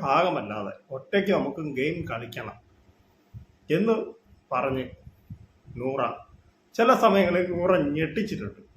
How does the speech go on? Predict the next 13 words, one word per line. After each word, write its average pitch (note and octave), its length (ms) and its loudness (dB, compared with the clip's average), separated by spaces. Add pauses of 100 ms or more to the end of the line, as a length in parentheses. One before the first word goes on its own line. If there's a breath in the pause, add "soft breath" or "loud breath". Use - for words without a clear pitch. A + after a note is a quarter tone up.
(340)
ക-, C#3+ 180 -2
കൂടുതലും A3+ 480 6
സംസാരിക്കുന്ന F#3+ 600 2
ആദിലയാണേലും, C#3+ 720 -2 (920 soft breath)
ഏഹ്, C3+ 600 0
ബി-, D#3+ 320 -2
ഏഹ്, D3+ 160 0
ഗെയിം B3+ 280 4
എന്തെന്ന് F3 300 0
മനസ്സിലാക്കിയ F#3+ 760 0
ഒരു C#3+ 80 -2
വ്യക്തിയാണ് B2+ 540 -4
നൂറ. A2 320 -6